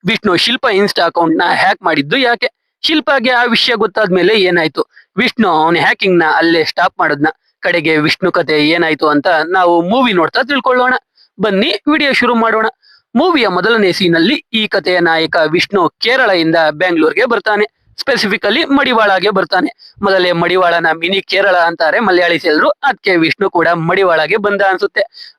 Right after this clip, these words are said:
ಬಂದವನೇ ನಾಷ್ಟ ಮಾಡ್ತಾನೆ. ವಿಷ್ಣು ನಾಷ್ಟ ಮಾಡುವಾಗ ಅವನಿಗೆ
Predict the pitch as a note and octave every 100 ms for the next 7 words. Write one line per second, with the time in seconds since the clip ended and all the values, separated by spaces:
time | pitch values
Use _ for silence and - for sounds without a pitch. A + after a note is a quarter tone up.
0 | G#3 C#4 A#3 G3+ F#3 E3 E3 D#3 G3 E3+
1 | D#3+ E3 D#3 - _ _ - A3 - F3+
2 | E3 C4 - G#3+ F3+ E3+ D#3+ E3 F#3+ -
3 | A#3+ G3 F3+